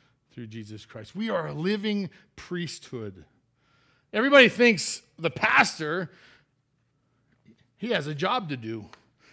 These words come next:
and we pay him to do all that work, and we're just gonna come and be involved. Actually,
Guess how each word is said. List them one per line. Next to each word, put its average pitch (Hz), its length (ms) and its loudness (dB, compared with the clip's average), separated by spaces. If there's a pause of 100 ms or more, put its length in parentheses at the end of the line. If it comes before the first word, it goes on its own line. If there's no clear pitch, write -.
(280)
and 180 100 -2
we 185 120 0
pay 254 320 4
him 208 220 4
to 185 60 -2
do 196 220 0
all 170 200 -6
that 175 200 -6
work, 208 320 -14 (220)
and 143 100 -16
we're 254 80 -16
just 156 160 -14
gonna 131 120 -12
come 143 440 -12 (800)
and 127 140 -14
be 131 100 -12
involved. 101 480 -16 (1500)
Actually, 113 760 -8